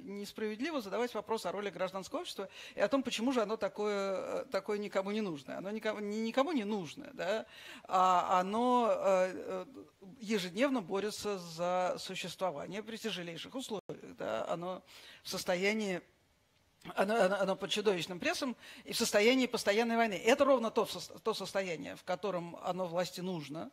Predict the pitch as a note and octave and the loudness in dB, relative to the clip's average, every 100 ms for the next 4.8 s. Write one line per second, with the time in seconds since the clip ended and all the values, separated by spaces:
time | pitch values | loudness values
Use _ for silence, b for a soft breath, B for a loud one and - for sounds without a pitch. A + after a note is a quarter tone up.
0 | b b b b - - G3 F3+ G3 - | b b b b -8 -6 -2 -2 -2 -2
1 | F#3+ F#3 F3+ D#3+ D#3 E3 E3 A3+ D4+ F#4 | 0 0 0 -4 -6 -8 -6 -2 -2 -2
2 | D4+ A#3 A3+ G#3+ G#3+ A3 A#3 A3+ F3 D#3+ | -4 -2 -2 -2 -2 -2 2 2 0 -6
3 | E3 F#3 E3+ E3 - - D#3+ D#3+ E3+ D3 | -6 -8 -6 -6 -8 -10 -10 -8 -8 -2
4 | F3 E3 G3+ C#4+ F#4+ C#4+ A#3+ | -2 -2 -6 -6 -6 -4 -4